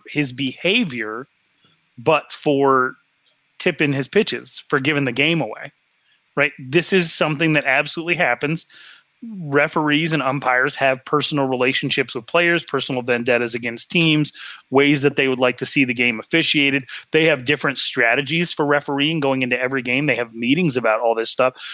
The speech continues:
We learned a lot from Tim Donaghy, but we also learned a lot from when just data and analytics were introduced into who gets technicals and when based on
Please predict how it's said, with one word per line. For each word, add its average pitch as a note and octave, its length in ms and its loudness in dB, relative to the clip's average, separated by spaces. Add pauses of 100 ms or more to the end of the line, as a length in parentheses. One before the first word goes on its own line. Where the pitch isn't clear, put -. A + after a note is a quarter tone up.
(120)
We E3 120 6
learned B3+ 200 4
a E3+ 40 4
lot D3 260 2
from D3+ 140 0
Tim C3+ 200 0
Donaghy, D#3 400 2
but C#3+ 100 2
we D3 120 2
also E3+ 300 4
learned C#3+ 200 4
a C3+ 40 4
lot C3+ 280 2
from D3+ 140 0
when B2+ 160 0
just C#3 260 -4
data C#3+ 340 2
and B2+ 120 -2
analytics C3+ 580 2
were B2+ 160 -2
introduced C#3+ 640 0
into C3 420 0 (340)
who F#3 180 4
gets F3 200 2
technicals D#3+ 600 2
and B2+ 160 0
when D3+ 260 2
based C#3 300 0
on B2 180 -4